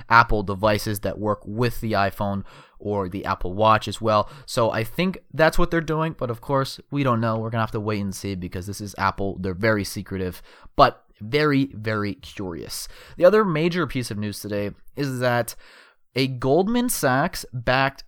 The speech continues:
fintech financial technology company acquired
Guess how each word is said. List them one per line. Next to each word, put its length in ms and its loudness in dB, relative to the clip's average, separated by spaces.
fintech 720 -2
financial 420 -4
technology 600 -4
company 500 -4
acquired 840 6